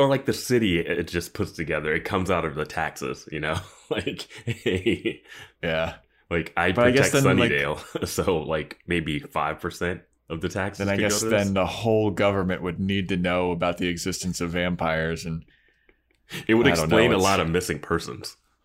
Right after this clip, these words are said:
Speaker 2: Oh, absolutely it would. Um,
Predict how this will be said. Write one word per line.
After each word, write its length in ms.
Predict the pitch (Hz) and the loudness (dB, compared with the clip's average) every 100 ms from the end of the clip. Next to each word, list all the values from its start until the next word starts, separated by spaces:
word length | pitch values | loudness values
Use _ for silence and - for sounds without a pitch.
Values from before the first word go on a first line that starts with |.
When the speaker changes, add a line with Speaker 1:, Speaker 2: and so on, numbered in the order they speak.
| _ _ - | _ _ -4
Speaker 2:
Oh, 140 | 90 | 0
absolutely 840 | 80 87 - 73 76 92 98 78 78 | 0 -2 -2 -4 -2 0 0 0 -2
it 160 | 73 | -4
would. 320 | 69 71 78 - _ _ _ _ _ _ _ _ _ _ _ - _ | -6 -6 -8 -12 _ _ _ _ _ _ _ _ _ _ _ -20 _
Um, 540 | 104 110 120 120 117 | 0 2 4 2 0